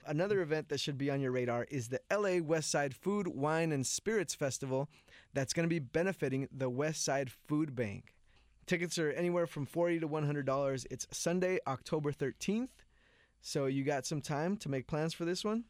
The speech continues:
Add it to your calendars. It's gonna be at the Courtyard by Marriott at the L A West Side on Bristol Parkway. There's gonna be a ton of stuff, man. I mean, there's g-, you can get,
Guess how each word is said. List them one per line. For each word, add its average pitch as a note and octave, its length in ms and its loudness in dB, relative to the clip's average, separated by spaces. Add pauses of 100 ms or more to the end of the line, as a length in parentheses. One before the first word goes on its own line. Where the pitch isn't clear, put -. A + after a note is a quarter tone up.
(100)
Add C#3 160 0
it C3+ 100 -4
to E3 100 -4
your D3+ 80 0
calendars. E3+ 500 -2 (260)
It's - 80 -10
gonna F3+ 160 2
be F3+ 80 4
at F#3+ 80 -2
the C#3+ 100 -4
Courtyard F3+ 600 0
by C3+ 140 0
Marriott D#3+ 500 2
at - 80 -12
the - 140 -6
L C3+ 120 0
A C3+ 80 0
West C3+ 240 -2
Side D3+ 320 0 (360)
on A#2 100 -2
Bristol B2+ 380 -4
Parkway. F3 480 -2 (880)
There's D3 280 0
gonna F#3 160 2
be G#3 360 -4
a G#3+ 120 2 (120)
ton A3+ 140 0
of B3+ 80 -2
stuff, - 320 -2
man. F#3+ 240 2
I A3 60 2
mean, D#3+ 160 0
there's C#3+ 160 -2
g-, C#3+ 100 -8 (400)
you D3+ 100 -4
can D#3+ 160 0
get, F3+ 220 0